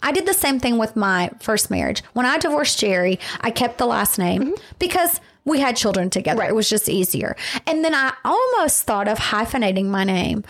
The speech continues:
Speaker 1: when I
Speaker 2: Oh.
Speaker 1: got married to Roy,
Speaker 2: Okay.
Speaker 1: just because I got married in high school.
Speaker 2: Yeah.
Speaker 1: So <laughs> all of my friends knew me as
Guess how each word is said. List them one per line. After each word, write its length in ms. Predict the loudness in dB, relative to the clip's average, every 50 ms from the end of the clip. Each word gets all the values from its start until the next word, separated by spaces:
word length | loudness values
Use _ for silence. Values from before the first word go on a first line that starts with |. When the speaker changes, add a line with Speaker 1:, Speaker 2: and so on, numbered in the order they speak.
| -14 -8 -4
Speaker 1:
when 160 | -2 0 2
I 60 | 2
Speaker 2:
Oh. 40 | 2
Speaker 1:
got 140 | 2 2 2
married 240 | 2 2 2 2 2
to 80 | 0
Roy, 420 | 0 0 0 0 0 0 0 -2 -2 -4 -2
Speaker 2:
Okay. 140 | -2 0 0
Speaker 1:
just 180 | 0 0 0 -2 0
because 400 | 0 2 2 2 2 0 0 -4 -6 -12 -20 -20 -20 _ _ _ _ _ -2
I 120 | 0 0 2
got 100 | 2 2
married 180 | 2 2 2
in 60 | 0 0
high 160 | 0 0 0 0
school. 520 | -2 -2 0 0 0 0 0 0 -2 -4 _
Speaker 2:
Yeah. 160 | -2 0 2
Speaker 1:
So 260 | 2 2 2 2 2 0
<laughs> 240 | 0 -2 -2 -2 -2
all 280 | 0 0 2 2 0 0
of 60 | 0
my 180 | 0 0 0 0
friends 560 | 0 0 0 0 2 2 2 0 0 0 0
knew 160 | 0 0 2
me 200 | 0 0 0 0 0
as 400 | 0 0 0 0 0 0 -2